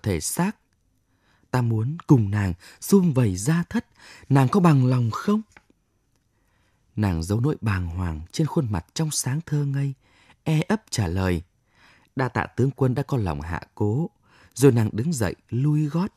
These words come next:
để mặc Nhật Khánh phách lạc hồn siêu. Tiệc tàn, quan khách rời đi, nàng thao thức lắng nghe tiếng đàn của người trai bên bến Ngô Đồng.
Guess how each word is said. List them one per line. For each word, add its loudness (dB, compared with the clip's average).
để 4
mặc 0
Nhật 2
Khánh -4
phách -6
lạc -4
hồn 0
siêu. -4
Tiệc -2
tàn, -2
quan 2
khách -8
rời 0
đi, -2
nàng 2
thao 0
thức -4
lắng 0
nghe 0
tiếng -2
đàn 0
của 2
người -2
trai -2
bên 2
bến 0
Ngô 0
Đồng. 0